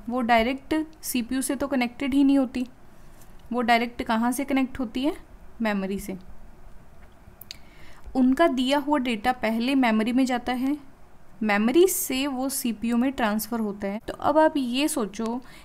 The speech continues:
कि सीपीयू जो है वो सेकंड के भी कुछ पोर्शन के अंदर अपने सारे काम पूरे कर लेता है। और जो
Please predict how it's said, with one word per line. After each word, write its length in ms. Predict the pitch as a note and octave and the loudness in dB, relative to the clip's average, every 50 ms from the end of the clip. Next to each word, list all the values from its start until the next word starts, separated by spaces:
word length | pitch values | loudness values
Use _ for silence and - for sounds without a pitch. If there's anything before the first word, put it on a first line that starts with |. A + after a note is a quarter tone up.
| - - | -16 -12
कि 100 | - C#4 | -8 -6
सीपीयू 640 | C4 - - - - C4 B3+ A#3 - C#4 C#4+ E4 E4+ | -4 -4 -4 -2 -2 -2 -2 -2 -2 0 2 2 2
जो 180 | D4 D4 D#4+ D#4+ | 2 2 0 0
है 200 | C#4 B3+ C4+ B3+ | 0 0 -2 -2
वो 160 | A#3+ A#3+ C4 C#4 | 0 0 -2 -2
सेकंड 640 | C4+ - C4+ A3 G#3 - - - F4 F4+ E4+ E4+ - | -2 -2 -2 -2 -4 -4 -4 -2 0 2 2 0 0
के 140 | D4 C#4 | 0 -2
भी 160 | C4 A#3+ C4+ C#4 | 0 0 0 -2
कुछ 240 | C4+ - C4+ C4 - | -2 -4 -6 -6 -4
पोर्शन 460 | - - B3 A#3+ A3+ - - B3 B3 A#3+ | -4 -2 -2 0 0 -2 0 0 0 0
के 80 | B3+ | 0
अंदर 360 | B3 A3+ G#3+ G#3+ G#3+ G#3+ G#3+ A3 | 0 0 0 0 0 0 -2 -2
अपने 340 | - - - - B3 B3+ C4 | -4 -6 -2 0 2 2 2
सारे 320 | A#3+ - B3 A3 A3 B3 | 4 4 4 4 4 2
काम 260 | A#3+ - A#3+ A#3+ A#3+ | 2 2 4 4 4
पूरे 260 | A3+ A#3 A#3 A#3 B3 A#3+ | 2 0 -2 -2 -2 -2
कर 120 | A#3 A3+ | -2 -2
लेता 280 | G#3+ G#3 G3 G3 G3+ G3+ | -2 -2 -4 -4 -4 -6
है। 120 | G3+ F#3+ - - - - - | -6 -8 -10 -14 -14 -6 -2
और 160 | C4 C4 C4 | -2 0 0
जो 160 | A#3+ B3 D4+ | 0 0 -2